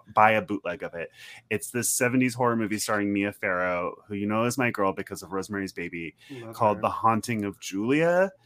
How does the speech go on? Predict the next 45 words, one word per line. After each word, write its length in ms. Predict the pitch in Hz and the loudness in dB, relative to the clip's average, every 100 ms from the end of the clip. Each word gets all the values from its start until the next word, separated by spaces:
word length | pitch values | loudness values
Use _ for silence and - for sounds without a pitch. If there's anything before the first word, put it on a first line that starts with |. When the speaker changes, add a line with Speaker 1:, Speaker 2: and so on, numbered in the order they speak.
| _ - - - - | _ -18 -14 -12 -2
Speaker 1:
um, 360 | 117 110 107 107 | 0 2 0 -2
which, 280 | 113 117 - | -2 -4 -2
speaking 460 | - - 160 190 156 | -4 0 2 4 6
of 200 | 131 - - | 4 0 -6
The 80 | 127 | -4
Changeling, 500 | - 117 110 104 98 | -2 -2 -2 -4 -6
it's 120 | 104 | -10
very 600 | 101 90 87 123 120 110 | -14 -14 -4 0 2 0
much 280 | 98 90 - | -2 -6 -8
like 160 | 87 - | -12 -14
The 60 | 90 | -16
Changeling. 640 | - 82 80 80 78 80 _ _ - - | -14 -14 -14 -14 -12 -14 _ _ -20 -6
And 320 | 107 101 98 | -2 0 0
just 220 | 113 - | 2 2
because 240 | 147 139 120 | 4 2 2
of, 140 | 104 | 2
like, 160 | 110 101 | 2 0
rights 400 | 101 107 113 - | 2 4 4 2
and 100 | 110 | -4
distribution 560 | 98 - 110 135 135 110 | -4 -6 -2 0 0 -2
stuff, 380 | - 101 95 - | -2 -2 -2 -6
it 120 | 104 | -6
hasn't 400 | 101 104 101 104 | -2 -2 -2 -4
had 300 | - 98 95 - | -2 -2 -2 -2
any 240 | 101 98 | -2 -2
D 240 | 92 104 101 | -2 -4 -2
V 160 | 101 | -4
D 400 | 90 92 92 95 - | -4 -4 0 -2 0
or 380 | 98 95 95 | 2 4 4
Blu-ray 400 | 85 87 92 104 | 0 -2 0 2
release, 380 | 113 123 135 135 | 2 2 2 2
so 100 | - | -2
I 60 | 87 | -2
had 220 | 87 87 | -4 -8
to 80 | 92 | -8
get 160 | - 87 | -8 -8
a 60 | |
bootleg 360 | - 95 92 98 | -4 -2 -2 0
of 100 | 110 | 0
it, 140 | 117 | 0
but 80 | 107 | 0
it 40 | 113 | -2
was 180 | 107 | -2
really 240 | 82 82 76 | -6 -6 -4
good. 320 | 80 73 - | -4 -6 -8